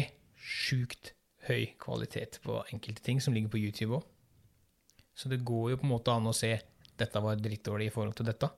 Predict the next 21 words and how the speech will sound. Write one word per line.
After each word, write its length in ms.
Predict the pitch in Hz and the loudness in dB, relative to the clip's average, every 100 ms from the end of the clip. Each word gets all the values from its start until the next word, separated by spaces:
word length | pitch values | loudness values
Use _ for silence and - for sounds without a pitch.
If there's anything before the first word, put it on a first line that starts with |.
| _ _ _ - - - - _ - | _ _ _ -20 -20 -20 -20 _ 2
Men 140 | 156 143 | 4 6
samtidig 420 | 147 - 131 160 | 4 2 2 4
så 80 | 151 | 4
skal 160 | 135 131 | 2 2
man 80 | 131 | 2
også 180 | 123 135 | 2 4
være 180 | 123 127 | 4 4
litt 200 | 117 - | 2 -2
forsiktig 400 | 165 - - 139 | -2 -2 -2 0
med 100 | 135 | 2
hva 120 | 120 110 | 2 0
man 80 | - | -2
kan 120 | 120 | 0
forvente, 340 | 120 113 160 | 0 2 0
for 140 | - 131 | 2 4
det 60 | |
er 40 | 120 | 6
jo 20 | |
en 60 | 127 | 6
gratis 240 | 107 120 - | 4 2 0
plattform. 320 | 110 - | -2 0